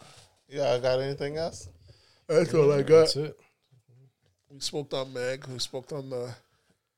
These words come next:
Speaker 1: Any recommendations other than, uh, the P?
Speaker 2: Yeah, I'd, I'd recommend that Master P Chronicles. I wish it was a little bit longer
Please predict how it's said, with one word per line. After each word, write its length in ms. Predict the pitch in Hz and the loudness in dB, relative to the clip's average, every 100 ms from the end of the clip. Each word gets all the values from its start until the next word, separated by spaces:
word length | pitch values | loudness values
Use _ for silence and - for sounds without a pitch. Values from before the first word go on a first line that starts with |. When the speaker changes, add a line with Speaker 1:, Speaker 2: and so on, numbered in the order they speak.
| - | -8
Speaker 1:
Any 200 | 147 143 | -4 0
recommendations 960 | 143 143 143 143 156 156 165 160 - - - - _ _ _ _ _ _ | 2 0 -2 0 0 0 -6 -6 -10 -12 -20 -20 _ _ _ _ _ _
other 220 | 143 127 | -4 -4
than, 380 | 135 135 135 131 | -2 -2 -2 -2
uh, 460 | 139 131 131 131 139 - | -4 -4 -4 -6 -10 -6
the 140 | 123 | -6
P? 300 | - 165 160 - _ - | 0 -2 -2 -8 _ -6
Speaker 2:
Yeah, 360 | 156 143 131 147 | 0 0 2 -2
I'd, 160 | 147 | -2
I'd 200 | 139 139 143 | -4 -2 -2
recommend 420 | 143 143 127 123 | -4 -4 -4 -2
that 160 | 117 | -4
Master 300 | 117 120 - | -4 -6 -8
P 140 | 135 120 | -10 -12
Chronicles. 400 | - 123 120 135 | -10 -10 -8 -2
I 100 | 190 | 2
wish 260 | 247 233 214 | 6 6 6
it 140 | 202 | 4
was 240 | 190 175 | 6 6
a 40 | 156 | 2
little 380 | 151 175 190 185 | 4 6 6 6
bit 180 | 185 | 2
longer 540 | 165 151 151 151 170 | 2 0 0 0 -2